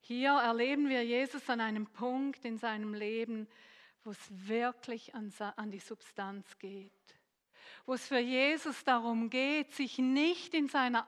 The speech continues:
Angst, in dieser Bedrängnis des vor ihm Liegenden zu verlieren, sondern im Willen Gottes zu bleiben,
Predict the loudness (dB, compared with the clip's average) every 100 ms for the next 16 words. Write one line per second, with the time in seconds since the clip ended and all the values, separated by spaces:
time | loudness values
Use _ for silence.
0 | -2 -2 0 0 -4 -10 -16 -20 _ -20
1 | _ _ -20 -20 -20 -20 -6 0 0 0
2 | 0 -2 -2 -4 -4 -4 -4 2 4 6
3 | 6 6 6 4 0 -8 -8 -6 2 6
4 | 6 6 4 2 2 0 -2 -2 -4 -4
5 | -6 -4 -2 0 -2 -2 -2 -2 -4 -8
6 | -14 _ _ _ _ _ _ _ _ _
7 | _ _ _ -8 -4 -4 -6 -6 -4 -4
8 | -6 -8 -10 -12 -8 -8 -8 -14 -20 -18
9 | -14 -10 -10 -12 -14 -14 -16 -18